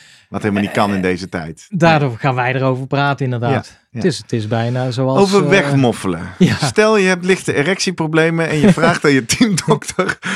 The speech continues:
Speaker 1: of je wat testosterongel
Speaker 2: Ja.
Speaker 1: mag
Speaker 2: Ja.
Speaker 1: gebruiken. Zou jij die, nee,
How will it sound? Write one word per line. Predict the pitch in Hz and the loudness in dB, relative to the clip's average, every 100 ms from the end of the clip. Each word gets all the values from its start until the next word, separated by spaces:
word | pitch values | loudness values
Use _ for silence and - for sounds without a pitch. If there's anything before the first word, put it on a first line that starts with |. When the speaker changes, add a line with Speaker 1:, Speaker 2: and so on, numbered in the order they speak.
| 190 | -4
Speaker 1:
of | - 185 | -2 0
je | 170 160 | 2 2
wat | 147 147 | 0 0
testosterongel | 175 160 160 139 156 226 185 220 147 | 0 0 0 -2 0 2 4 6 6
Speaker 2:
Ja. | 131 113 | 4 4
Speaker 1:
mag | 117 120 | 2 2
Speaker 2:
Ja. | - | 2
Speaker 1:
gebruiken. | 147 170 113 101 123 | 2 4 2 0 -4
Zou | 190 208 | 0 0
jij | 208 | 0
die, | 202 196 131 | 0 -4 -2
nee, | 107 | -2